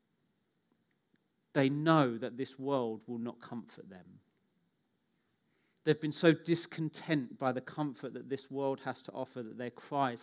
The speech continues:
"How long, O Lord, before we find our comfort fully in you?" That that is what this book is for. That that is what this book is about.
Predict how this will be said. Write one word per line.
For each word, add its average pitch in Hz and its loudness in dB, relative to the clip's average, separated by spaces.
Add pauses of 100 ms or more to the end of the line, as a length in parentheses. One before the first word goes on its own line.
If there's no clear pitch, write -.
(160)
"How 143 -6
long, 135 -2
O 113 -6
Lord, 110 -8
before 110 -12
we 110 -8
find 113 -10
our 110 -8
comfort 113 -14
fully 107 -12
in 95 -16
you?" - -20 (1500)
That 120 -6
that 127 6
is 127 -6
what 123 -8
this 117 -10
book - -12
is 113 -12
for. 101 -14 (1040)
That 117 -6
that 135 4
is 113 -8
what 123 -8
this 120 -10
book - -10
is 117 -10
about. 98 -14